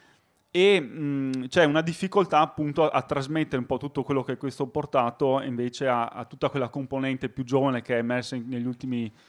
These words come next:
negli ultimi due o tre anni e che quindi, eh, possa in qualche maniera raccogliere questa, questa eredità. Allora, il problema della ricomposizione sta nel fatto che questi gruppi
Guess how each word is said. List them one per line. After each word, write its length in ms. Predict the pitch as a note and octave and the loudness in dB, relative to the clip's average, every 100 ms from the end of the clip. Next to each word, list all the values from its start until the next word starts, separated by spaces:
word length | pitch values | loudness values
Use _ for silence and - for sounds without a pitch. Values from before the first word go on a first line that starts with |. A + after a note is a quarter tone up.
| _ _ | _ _
negli 220 | - A#2 B2+ | -12 -6 -6
ultimi 260 | B2 B2+ | -4 -6
due 140 | A#2+ B2+ | -2 -2
o 20 | |
tre 160 | - | 2
anni 420 | C3+ A#2 B2 C3 B2+ _ _ _ _ _ _ _ _ | 2 2 0 -2 -4 _ _ _ _ _ _ _ _
e 120 | D#3 | -2
che 180 | E3+ E3 | -2 0
quindi, 460 | D#3+ D3+ D#3 D3 | 0 2 2 2
eh, 680 | - B2+ B2 A#2+ A#2 A#2+ A2+ - C3 | 2 2 4 4 0 -4 -10 -14 -4
possa 260 | C#3+ C#3 C#3 | 0 0 2
in 60 | |
qualche 220 | C#3+ C3+ | 2 2
maniera 340 | C#3 C3 C#3 C#3 | 0 0 4 4
raccogliere 480 | B2 - D3 D3 C#3 | 4 2 4 4 2
questa, 420 | C3+ - B2+ B2 | -2 0 0 0
questa 300 | B2+ A#2 B2+ | -4 -6 -6
eredità. 520 | A#2+ A#2 A2 A#2 G2+ - - - _ _ _ _ | -6 -8 -8 -6 -8 -12 -20 -20 _ _ _ _
Allora, 400 | E3+ G#3+ G3 E3 | 6 8 8 6
il 120 | F3+ | 2
problema 440 | F3 F#3+ E3+ A3+ G#3+ | 2 4 4 4 4
della 160 | F3+ E3 | 6 6
ricomposizione 800 | E3 E3 D3 D3+ D3+ D#3+ C#3+ | 4 -2 0 -2 -2 0 0
sta 160 | C3+ D#3+ | 2 2
nel 160 | E3+ E3+ | 2 2
fatto 340 | E3 D3+ F#3 | 4 4 4
che 160 | E3 C#3+ | -2 -2
questi 320 | F3+ - E3+ | -4 -4 -4
gruppi 500 | D3 D3+ - F#3 | -2 -2 0 0